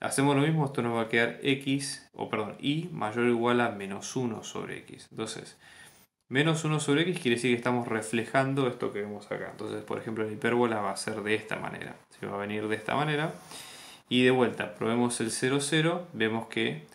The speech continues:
cero por cero es cero, es mayor o igual que menos uno. Así que efectivamente la región que pertenece acá va a ser de todo este estilo. Entonces va a estar sombreada, ¿sí? Toda esta región por dentro, que es la que ustedes ven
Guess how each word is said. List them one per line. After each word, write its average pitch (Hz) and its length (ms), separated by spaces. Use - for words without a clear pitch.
cero 120 300
por 113 160
cero 117 220
es 113 120
cero, 120 340
es 117 140
mayor 113 360
o - 20
igual 110 240
que 110 100
menos 110 300
uno. 131 140
Así - 200
que 107 140
efectivamente 113 880
la 110 180
región 107 500
que 98 140
pertenece 117 600
acá 131 420
va 95 80
a 95 40
ser 107 300
de 101 140
todo 101 260
este - 160
estilo. - 300
Entonces 110 520
va 107 120
a - 40
estar - 380
sombreada, 117 920
¿sí? 104 300
Toda 104 140
esta 110 160
región 110 420
por 110 180
dentro, 117 480
que - 140
es 95 80
la 98 80
que - 80
ustedes - 340
ven 101 240